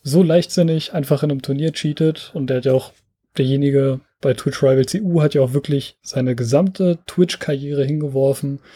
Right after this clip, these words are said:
mit Sponsoren, mit allem drum und dran. Ähm, finde ich erschreckend. Also, dass man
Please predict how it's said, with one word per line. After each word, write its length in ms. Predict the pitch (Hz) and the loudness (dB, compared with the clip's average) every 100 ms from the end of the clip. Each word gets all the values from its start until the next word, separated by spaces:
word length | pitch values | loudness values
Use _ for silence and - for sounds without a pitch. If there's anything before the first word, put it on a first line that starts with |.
| - - _ | -20 -20 _
mit 160 | 165 - | -4 -4
Sponsoren, 680 | - 160 147 131 139 147 139 | 0 2 2 4 4 4 0
mit 160 | 131 | -4
allem 280 | 147 143 143 | 0 0 0
drum 200 | 135 135 | -2 -2
und 140 | 131 | -2
dran. 320 | 127 127 147 - _ - - - - - - - _ _ | -2 -2 -2 -6 _ -20 -20 -20 -20 -20 -20 -20 _ _
Ähm, 380 | - 123 123 117 _ _ _ _ _ _ _ - - | -2 0 -2 -6 _ _ _ _ _ _ _ -16 -14
finde 280 | - - 190 | 0 4 4
ich 100 | 175 | 4
erschreckend. 600 | 156 - 147 127 117 - - | -2 2 2 0 -8 -8 -2
Also, 140 | 135 | 2
dass 160 | 135 - | 2 2
man 300 | 139 135 | 0 0